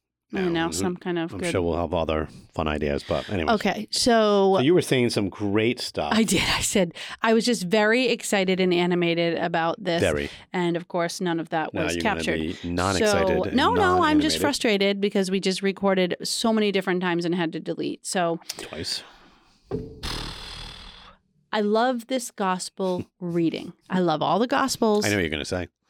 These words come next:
Speaker 1: Oh, of course you do, because I've already said it. So go ahead. You wanna say
Speaker 2: <laughs>
Speaker 1: the,
Speaker 2: No,
Speaker 1: my part
Speaker 2: no,
Speaker 1: for
Speaker 2: I
Speaker 1: me?
Speaker 2: don't, I
Speaker 1: What did
Speaker 2: don't.
Speaker 1: I already say to you?
Speaker 2: It's better coming from
Speaker 1: Just
Speaker 2: you.
Speaker 1: in case I forget the
Speaker 2: It's,
Speaker 1: things I
Speaker 2: it's
Speaker 1: said.
Speaker 2: better coming from you.
Speaker 1: Basically, I just,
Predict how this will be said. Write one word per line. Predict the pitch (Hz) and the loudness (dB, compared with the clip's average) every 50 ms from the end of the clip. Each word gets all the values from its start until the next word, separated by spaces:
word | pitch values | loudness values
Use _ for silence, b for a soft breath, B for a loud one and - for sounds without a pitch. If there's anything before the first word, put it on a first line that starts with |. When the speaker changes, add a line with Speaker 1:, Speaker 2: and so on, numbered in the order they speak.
| b b - | b b 0
Speaker 1:
Oh, | - 220 208 | 0 2 2
of | 202 196 - | 2 0 0
course | - 311 330 320 | 0 0 0 2
you | - 160 | 0 0
do, | - - | 0 0
because | - - - 202 185 | 0 2 2 2 2
I've | 196 196 | 2 4
already | 214 214 220 214 208 | 4 4 4 2 2
said | - - 262 208 - | 2 2 2 2 2
it. | 427 - - - 392 - - - | 2 2 2 2 0 0 0 0
So | 285 294 | 0 2
go | 233 330 | 2 2
ahead. | 415 415 - - 185 | 2 2 2 2 4
You | 208 | 4
wanna | 233 254 262 254 | 4 4 4 2
say | - - 302 262 262 | 0 0 2 2 2
Speaker 2:
<laughs> | |
Speaker 1:
the, | 262 233 220 | 2 0 0
Speaker 2:
No, | 226 | 2
Speaker 1:
my | 233 254 254 | 2 2 2
part | 247 254 262 269 269 269 | 2 2 2 2 2 0
Speaker 2:
no, | 277 | 0
Speaker 1:
for | |
Speaker 2:
I | 285 | 0
Speaker 1:
me? | 294 294 302 | 2 2 2
Speaker 2:
don't, | 294 277 285 | 2 2 2
I | 269 | 2
Speaker 1:
What | 330 349 | 2 2
did | 302 | 4
Speaker 2:
don't. | 330 320 | 4 4
Speaker 1:
I | 302 285 | 4 4
already | 269 247 226 226 | 4 4 2 2
say | - 214 185 175 | 2 2 2 4
to | 175 | 2
you? | 170 170 - - | 2 0 0 0
Speaker 2:
It's | 135 127 - | -2 0 2
better | 135 147 147 156 160 | 2 4 4 4 4
coming | 160 - - - | 4 2 2 0
from | 127 120 98 | 0 0 2
Speaker 1:
Just | 90 403 415 | 2 2 4
Speaker 2:
you. | 466 | 4
Speaker 1:
in | 440 427 | 4 4
case | 440 427 330 | 4 4 4
I | 359 330 | 2 2
forget | 311 - 269 226 202 175 220 - - - - | 2 2 0 2 2 2 2 0 -2 -4 -6
the | - 208 196 220 | -6 -2 0 2
Speaker 2:
It's, | 208 - | 2 2
Speaker 1:
things | 262 247 247 233 214 | 4 4 4 4 4
I | 226 208 | 4 4
Speaker 2:
it's | 196 - | 2 2
Speaker 1:
said. | 202 190 - | 0 0 0
Speaker 2:
better | - - 110 107 | 2 2 2 0
coming | 110 104 - | 0 0 0
from | 311 311 | 2 4
you. | 349 392 | 4 4
Speaker 1:
Basically, | 370 - 381 - - 311 302 294 285 277 269 262 254 240 - - _ | 2 2 0 -2 0 0 0 0 0 0 2 2 2 0 -2 -2 _
I | - 220 220 214 226 | -2 0 2 2 2
just, | 202 180 233 240 240 - | 2 2 0 0 0 -2